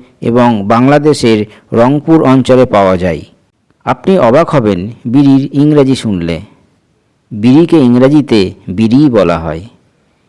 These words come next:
ইংরেজিতে বিড়ি লেখার তিনটি বানান প্রচলিত আছে, বিইইডিআই,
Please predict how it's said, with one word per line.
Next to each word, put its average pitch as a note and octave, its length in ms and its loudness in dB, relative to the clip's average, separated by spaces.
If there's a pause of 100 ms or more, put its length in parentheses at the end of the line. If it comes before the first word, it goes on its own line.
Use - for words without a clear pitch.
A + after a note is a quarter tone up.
(300)
ইংরেজিতে C3 840 2
বিড়ি C3 320 2
লেখার C3+ 320 2 (100)
তিনটি E3+ 320 0
বানান A#2+ 340 0
প্রচলিত G#2+ 460 -4
আছে, E2+ 380 -4 (600)
বিইইডিআই, C#3+ 1500 0